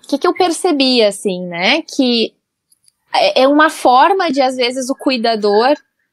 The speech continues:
falar justamente como tu falou, né? Tipo assim, "Olha, foi tudo muito bem, ele comeu tudo."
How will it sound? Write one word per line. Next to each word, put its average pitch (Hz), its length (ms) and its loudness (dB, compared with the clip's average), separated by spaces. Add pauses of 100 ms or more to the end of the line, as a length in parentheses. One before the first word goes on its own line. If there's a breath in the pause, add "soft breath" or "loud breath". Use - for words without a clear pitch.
(280)
falar 269 520 2
justamente 381 460 -6
como 392 200 -2
tu - 160 -14
falou, 381 480 4
né? 226 360 -2
Tipo - 260 -4
assim, 262 480 -2 (500 loud breath)
"Olha, 254 520 4
foi 285 280 0
tudo 359 540 0
muito 359 400 -2
bem, 349 220 0
ele 349 120 2
comeu 311 480 2 (240)
tudo." 320 540 2